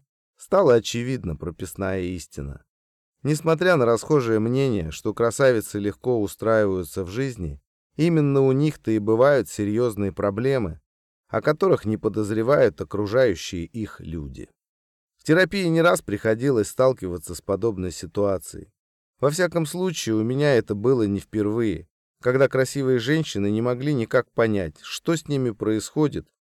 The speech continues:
и почему так неудачно складывается их жизнь. Однако на этот раз передо мной сидела богиня, чей образ не вписывался в мои предшествующие, подчерпнутые из личной жизни и терапии,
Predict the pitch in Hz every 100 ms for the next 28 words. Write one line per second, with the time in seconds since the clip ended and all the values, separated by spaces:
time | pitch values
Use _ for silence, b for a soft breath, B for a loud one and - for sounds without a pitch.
0 | _ _ 135 165 - 185 165 - 113 104
1 | 104 110 131 135 87 82 - 110 104 87
2 | 90 85 - 95 90 80 80 73 85 80
3 | _ _ _ _ _ _ _ - 101 139
4 | 196 - 87 101 117 117 104 151 165 -
5 | 101 92 104 135 131 - 95 113 110 95
6 | 101 90 90 85 73 69 - _ - 127
7 | 156 139 123 - 117 120 - 147 - 90
8 | 76 73 80 80 98 104 131 120 - 98
9 | - 147 151 - 107 95 - 87 82 76
10 | - 107 - 139 127 120 107 - 110 98
11 | 98 117 - 101 90 120 139 107 78 -
12 | 95 110 104 - 139 135 85